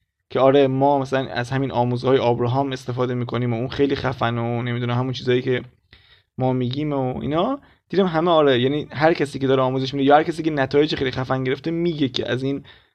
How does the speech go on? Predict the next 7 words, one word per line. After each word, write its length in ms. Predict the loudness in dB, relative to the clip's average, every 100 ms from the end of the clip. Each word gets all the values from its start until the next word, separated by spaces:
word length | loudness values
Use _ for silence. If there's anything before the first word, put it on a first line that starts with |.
| _ _ _ -4
آموزه‌های 580 | -2 0 2 4 4
استر 300 | 0 0 0
و 60 | 2
آبراهام 580 | 2 2 2 0 -2 -8 _ _ -16
استفاده 480 | -14 -12 -10 -10 -10
می‌کنه. 340 | -12 -14 -16 _ _ _ _ -10 4
و 400 | 6 6 6